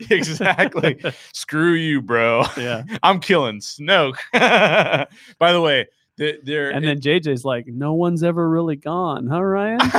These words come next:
Speaker 1: <laughs>
Speaker 2: Check this out."
Speaker 1: <laughs> Yeah, exactly. He comes back with the, the Darth Maul spider legs.
Speaker 2: Yeah. <laughs>
Speaker 1: Um, I will say this. There's a lot of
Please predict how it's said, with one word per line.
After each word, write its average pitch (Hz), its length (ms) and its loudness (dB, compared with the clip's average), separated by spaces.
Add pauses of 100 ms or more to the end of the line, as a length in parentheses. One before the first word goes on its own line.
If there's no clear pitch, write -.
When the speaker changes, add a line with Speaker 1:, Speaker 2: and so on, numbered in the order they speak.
(100)
Speaker 1:
<laughs> 960 340 -12
Speaker 2:
Check 156 240 4
this 175 140 2 (160)
out." 160 640 0
Speaker 1:
<laughs> - 40 -10
Yeah, 139 100 -4
exactly. 160 560 -8 (380)
He 147 80 -8
comes 175 240 0
back 147 220 2
with 139 120 -6
the, 127 460 0
the 120 80 -4
Darth 120 320 -2
Maul 110 240 -4
spider 104 380 -2
legs. 92 360 -2
Speaker 2:
Yeah. 156 400 -2
<laughs> - 60 -10
Speaker 1:
Um, 131 460 4 (760)
I 147 140 2
will 165 240 2
say 175 220 0
this. 123 340 -6 (140)
There's 131 180 0
a 131 80 0
lot 123 320 2
of 131 240 -2